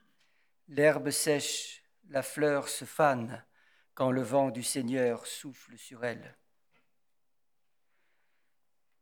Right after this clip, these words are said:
Le peuple est de l'herbe.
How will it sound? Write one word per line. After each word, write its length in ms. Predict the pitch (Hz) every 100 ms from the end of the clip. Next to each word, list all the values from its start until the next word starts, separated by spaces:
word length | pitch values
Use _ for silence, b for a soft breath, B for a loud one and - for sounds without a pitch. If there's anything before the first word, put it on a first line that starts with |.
| _ -
Le 120 | 147
peuple 560 | 143 175 147 - - 110 - _ _ _ _ _
est 140 | 156 127
de 100 | 127
l'herbe. 500 | 123 120 104 -